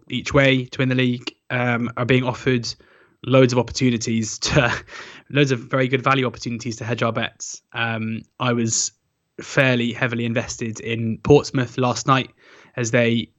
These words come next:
uh, beat Rotherham three nil at Fratton Park. Uh, they were kind of widely available at five to two,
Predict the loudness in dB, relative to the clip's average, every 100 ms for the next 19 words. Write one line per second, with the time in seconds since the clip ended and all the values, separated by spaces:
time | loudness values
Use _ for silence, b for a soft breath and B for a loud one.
0 | -8 -4 -2 0 0 0 -2 -8 -10 b
1 | -20 -20 -2 0 4 2 2 -2 2 4
2 | 6 2 2 -4 -4 -4 -2 -2 -4 -10
3 | -18 -6 -2 0 0 -2 -2 -4 -2 2
4 | 4 4 4 4 2 -2 -4 0 0 0
5 | -4 -2 -2 -2